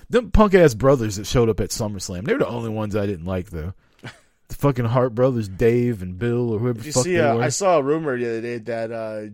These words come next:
Speaker 2: Davey Boy Junior's, uh, trying to possibly come back to the W W E.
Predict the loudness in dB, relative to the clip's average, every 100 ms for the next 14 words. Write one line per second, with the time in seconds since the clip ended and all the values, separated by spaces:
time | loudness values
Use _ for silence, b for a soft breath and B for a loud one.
0 | -12 -10 -10 -10 -8 -8 -8 -12 -10 -12
1 | -12 -10 -10 -8 -10 -12 -16 _ _ _
2 | _ -20 _ _ _ -14 -12 -12 -12 -12
3 | -10 -12 -14 -14 -10 -10 -10 -12 -12 -10
4 | -10 -10 -10 -10 -12 -14